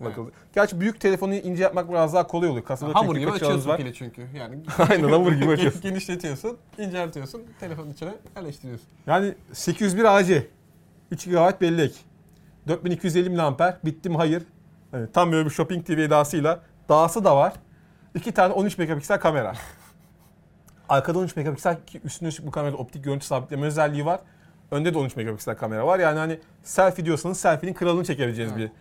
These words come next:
Speaker 1: bir, e, kamera altyapısına sahip olduğunu söylemek gerekiyor. Herhalde dünyada da ilktir bu. Yüksek çözünürlükte iki kameraya sahip olduk. İkisi aynı
Speaker 2: Aynı
Speaker 1: çözünürlükte
Speaker 2: çözünürlükte.
Speaker 1: olacak vesaire. Ama bakıldığı zaman ilk ama ön kamerada optik görüntü sabitleme yok. Bunu tekrarlamış olalım. Bitti mi? Hayır.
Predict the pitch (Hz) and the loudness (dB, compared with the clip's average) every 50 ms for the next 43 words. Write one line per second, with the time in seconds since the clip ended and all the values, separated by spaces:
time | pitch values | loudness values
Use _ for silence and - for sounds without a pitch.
0 | _ _ _ - 127 120 117 117 117 117 113 - - 101 - - 135 131 135 123 | _ _ _ -12 -8 -6 -6 -4 -6 -6 -8 -12 -16 -14 -6 -4 -2 0 2 0
1 | 120 - - 107 - - 127 113 - 127 120 117 120 117 113 117 - - 117 113 | 0 -2 -6 -12 -12 -12 -12 -8 -6 -6 -6 -6 -8 -8 -10 -10 -10 -10 -10 -8
2 | 113 113 - 117 117 120 170 160 147 147 147 139 135 135 120 113 135 156 160 143 | -10 -10 -10 -12 -10 -6 -4 -4 -4 -4 -6 -6 -6 -6 -6 -4 -4 -6 -6 -6
3 | - - 120 107 95 98 - _ _ _ _ _ _ - _ _ - _ - 139 | -8 -8 -10 -10 -10 -12 -16 _ _ _ _ _ _ -20 _ _ -20 _ -12 -12
4 | 120 - - 156 - - 151 135 131 135 131 - 143 - - - - 139 135 147 | -8 -6 -6 -6 -4 -4 -4 -4 -4 -6 -8 -8 -10 -14 -6 -2 -2 0 0 -2
5 | 156 - 160 143 131 123 117 117 - - - - 135 135 135 131 - 147 131 135 | -2 -2 -2 -4 -4 -6 -8 -12 -14 -10 -4 0 0 0 0 0 -4 -6 -4 -4
6 | 139 135 151 151 147 139 139 123 131 127 123 - 156 147 147 143 127 110 - - | -4 -4 -4 -4 -2 -2 -4 -4 -4 -6 -6 -2 -2 0 0 0 -2 -6 -8 -12
7 | - - - - - - - 127 135 143 135 - 139 117 113 143 160 185 190 - | -20 -20 -20 -20 -18 -12 -8 -6 -4 -4 -4 -6 -6 -6 -6 -6 -6 -6 -4 -2
8 | 185 180 190 185 180 147 175 156 151 151 165 151 - - 165 156 143 139 - - | 0 0 0 0 0 0 -2 -2 -2 -2 -4 -6 -6 -8 -6 -6 -6 -6 -4 -4
9 | 135 123 123 123 120 123 143 143 143 135 120 131 117 - 127 120 113 113 113 - | -4 -4 -4 -6 -8 -6 -8 -8 -8 -8 -10 -10 -10 -10 -8 -8 -8 -8 -10 -10
10 | - 117 123 147 190 220 - - - - - - - - 170 196 - - - 220 | -10 -8 -8 -8 -8 -10 -14 -18 -20 -20 -20 -20 -10 -6 -6 -6 -6 -8 -6 -4
11 | 208 196 175 202 196 180 190 214 | -2 0 2 2 2 2 2 0